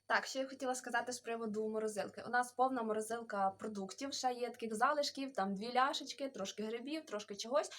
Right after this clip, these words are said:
Я хочу за цей тиждень по максимуму використати все, що є в морозилці, тому що я дуже не люблю, е, коли дуже довго лежить там м'ясо. Ну, це зовсім не той смак.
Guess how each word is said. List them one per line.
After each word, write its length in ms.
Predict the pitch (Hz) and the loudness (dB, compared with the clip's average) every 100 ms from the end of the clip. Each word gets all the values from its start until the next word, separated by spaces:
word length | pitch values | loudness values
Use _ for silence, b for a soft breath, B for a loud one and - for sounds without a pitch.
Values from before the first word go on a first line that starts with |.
| B B B | B B B
Я 100 | 302 | 4
хочу 220 | 339 262 | 4 0
за 100 | 247 | 0
цей 180 | 262 247 | 0 0
тиждень 400 | 247 240 214 208 | 0 0 -2 -2
по 80 | - | 0
максимуму 720 | 254 233 208 - 202 196 196 - | 6 6 6 2 -2 -2 -4 -6
використати 760 | 202 226 226 208 202 196 196 | -4 -2 -2 -4 -2 -4 -4
все, 240 | 190 - 220 | -4 0 0
що 160 | - | 0
є 120 | 208 214 | 0 0
в 60 | |
морозилці, 540 | 202 190 196 190 196 277 B B B | 0 -2 -2 -4 -4 -8 B B B
тому 140 | 247 | -2
що 160 | 240 233 | 0 4
я 160 | 214 | 6
дуже 440 | 214 202 240 240 226 | 6 2 0 0 2
не 100 | 208 | 2
люблю, 420 | 208 208 247 226 | 2 0 -4 -4
е, 180 | - 202 | 0 0
коли 280 | 202 214 220 | 2 4 4
дуже 300 | 202 214 214 | 4 0 0
довго 260 | 208 208 208 | 2 2 0
лежить 280 | 202 208 | -2 -2
там 180 | 208 185 | -2 -2
м'ясо. 520 | 208 320 392 - 285 277 B B | 0 0 0 2 2 2 B B
Ну, 120 | 370 | 0
це 140 | 269 285 | 2 2
зовсім 280 | 294 285 | 2 2
не 80 | 262 | -2
той 180 | 247 240 | 0 -2
смак. 400 | 240 320 508 - | 0 2 2 0